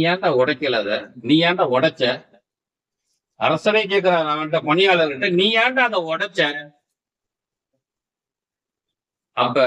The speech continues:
அந்த பணியாளன் சொல்கிறான், "அரசே, இந்த வைரக்கல்லுடைய மதிப்பு என்னன்னு எனக்கும் தெரியும், வைரக்கல்லினுடைய மதிப்பு என்னன்னு எனக்கும் தெரியும். ஆனா இந்த வைரக்கல்லினுடைய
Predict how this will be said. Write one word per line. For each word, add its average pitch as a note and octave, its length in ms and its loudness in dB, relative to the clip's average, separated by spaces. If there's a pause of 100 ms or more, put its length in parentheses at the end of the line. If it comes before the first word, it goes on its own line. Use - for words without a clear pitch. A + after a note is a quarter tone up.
(440)
அந்த A#2 220 -4
பணியாளன் F#3+ 640 0
சொல்கிறான், C3 480 -4
"அரசே, A#2+ 380 -4 (1400)
இந்த A2 140 -8
வைரக்கல்லுடைய D3+ 640 0
மதிப்பு C3+ 320 -4
என்னன்னு C#3 300 -2
எனக்கும் C#3+ 260 -4
தெரியும், A2+ 400 -4 (1800)
வைரக்கல்லினுடைய C3+ 840 2 (720)
மதிப்பு G#3+ 400 0
என்னன்னு G#3+ 280 -2
எனக்கும் A#3 460 -2
தெரியும். E3+ 440 -2 (760)
ஆனா C3+ 300 0 (840)
இந்த F3+ 280 4
வைரக்கல்லினுடைய A3+ 1080 2